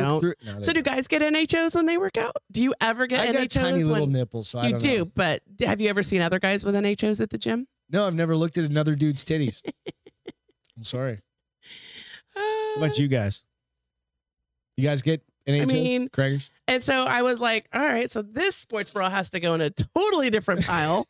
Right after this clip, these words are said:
Speaker 2: <laughs>
Speaker 1: from now on because it provides, even though it's a Victoria's Secret sports bra, so it's
Speaker 2: So
Speaker 1: not
Speaker 2: it's kind of
Speaker 1: surprising."
Speaker 2: like, it's more
Speaker 1: And
Speaker 2: of
Speaker 1: it
Speaker 2: just
Speaker 1: did
Speaker 2: like
Speaker 1: have a lining,
Speaker 2: a
Speaker 1: but it was,
Speaker 2: camisole?
Speaker 1: pa-, apparently was a very thin lining. I was like, "And that sports bra is going in the comfy
Speaker 2: That's
Speaker 1: clothes."
Speaker 2: the walk around the neighborhood.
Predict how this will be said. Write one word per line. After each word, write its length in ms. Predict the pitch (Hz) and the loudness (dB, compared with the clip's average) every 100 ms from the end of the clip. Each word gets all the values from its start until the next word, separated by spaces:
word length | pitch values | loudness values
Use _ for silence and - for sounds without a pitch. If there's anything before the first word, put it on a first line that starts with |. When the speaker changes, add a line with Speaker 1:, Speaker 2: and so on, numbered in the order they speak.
| - - | -8 -10
Speaker 2:
<laughs> 180 | - | -2
Speaker 1:
from 140 | 196 190 | 0 2
now 220 | 202 175 180 | 4 2 2
on 340 | 165 196 285 - - - | 0 0 -2 -6 -10 -2
because 320 | 220 233 214 | 2 2 2
it 120 | 262 | 0
provides, 420 | 254 226 208 196 | 0 2 0 0
even 300 | 285 330 349 | 0 2 2
though 100 | 302 | 2
it's 160 | 262 226 | 2 0
a 40 | 220 | -2
Victoria's 480 | 214 - 226 208 | -2 0 0 0
Secret 400 | - 175 180 190 | 0 -2 0 -2
sports 260 | - 202 - | 0 -2 0
bra, 160 | 190 180 | 0 0
so 260 | - 165 | 0 2
it's 120 | 156 - | 2 2
Speaker 2:
So 80 | |
Speaker 1:
not 60 | 160 | 0
Speaker 2:
it's 100 | 143 | 0
kind 200 | 160 175 | 0 0
of 40 | 170 | 2
Speaker 1:
surprising." 240 | 160 160 | 2 2
Speaker 2:
like, 60 | 151 | 0
it's 80 | - | 0
more 180 | 160 160 | 0 2
Speaker 1:
And 80 | 165 | 2
Speaker 2:
of 60 | |
Speaker 1:
it 60 | 170 | 2
Speaker 2:
just 100 | 160 | 2
Speaker 1:
did 100 | - | 2
Speaker 2:
like 120 | 156 | 2
Speaker 1:
have 120 | 269 240 | 0 0
a 80 | |
lining, 480 | 202 196 208 240 269 | 0 2 2 2 2
Speaker 2:
a 20 | |
Speaker 1:
but 100 | 226 | 2
it 60 | 208 143 | 2 2
was, 160 | 160 - | 0 2
Speaker 2:
camisole? 120 | 165 | 2
Speaker 1:
pa-, 160 | 226 | 2
apparently 460 | 233 247 233 277 226 | 0 0 0 2 2
was 140 | 185 | 2
a 60 | 175 | 2
very 320 | 180 165 160 - | 2 2 0 0
thin 180 | 156 185 | 0 2
lining. 300 | 214 233 262 | 2 2 2
I 60 | 208 | 2
was 100 | 175 | 0
like, 180 | 147 - | -2 0
"And 260 | 143 131 135 | 0 0 0
that 160 | 151 | -2
sports 280 | - 160 - | -2 -2 -2
bra 200 | - 190 | 0 0
is 100 | 190 | 0
going 460 | - 160 170 175 180 - - - | 0 0 2 0 -2 -8 -20 -6
in 160 | 220 233 | -2 0
the 80 | 226 | 0
comfy 380 | 160 139 127 - | -4 -6 -8 -10
Speaker 2:
That's 280 | - 180 - | -8 -8 -8
Speaker 1:
clothes." 120 | - | -6
Speaker 2:
the 100 | 196 | -2
walk 400 | 160 143 147 - | 0 0 -2 -2
around 220 | 143 135 | 0 0
the 100 | 127 | 2
neighborhood. 540 | 117 113 101 101 92 | 2 0 0 -2 -4